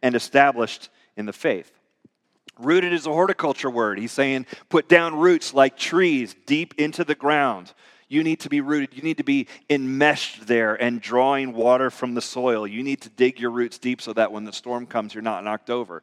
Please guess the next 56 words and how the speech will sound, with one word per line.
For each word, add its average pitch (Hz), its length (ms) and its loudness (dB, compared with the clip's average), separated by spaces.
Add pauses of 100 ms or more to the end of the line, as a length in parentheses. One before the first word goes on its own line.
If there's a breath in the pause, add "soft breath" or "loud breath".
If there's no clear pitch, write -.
(160 loud breath)
So 127 140 -8
he - 20 -8
says, 113 320 -4
"I 127 120 6
want 135 160 -4
you 135 80 -4
to 113 40 -12
be 107 100 -6
rooted." 151 540 0 (220 loud breath)
And 151 120 2
then 156 60 2
he 165 80 0
says, 143 240 -2 (240 loud breath)
"And 143 220 2
built 190 360 4
up," 180 320 6
which 151 140 -4
is 135 120 -10
an 139 100 -4
architecture 151 600 0
term. 123 400 -6 (300 soft breath)
He's 131 180 -2
talking 131 360 2
about 120 320 4 (260 loud breath)
building 160 380 4
a 147 40 0
foundation 143 680 2
and, 120 160 -2
and, 120 200 -2
and, 127 240 -4
and 120 240 -6 (140)
growing, 127 480 0
the 131 60 -6
sort 127 240 -8
of 113 40 -10 (240)
the 107 80 -6
progressive 120 520 -2
nature 117 280 -4
of 113 80 -10
the 104 40 -20
thing, 120 220 -4
as 120 100 -8
I 117 40 -4
was 107 80 -8
talking 110 200 -2
about 107 140 0
before. 110 300 -4
So 117 80 -10
he 110 40 -8
says, 107 200 -10 (280 soft breath)
"Rooted, 165 360 4 (180)
deep - 220 0
roots 170 180 -2
in 151 60 -12
the 139 60 -6
ground, 113 340 -2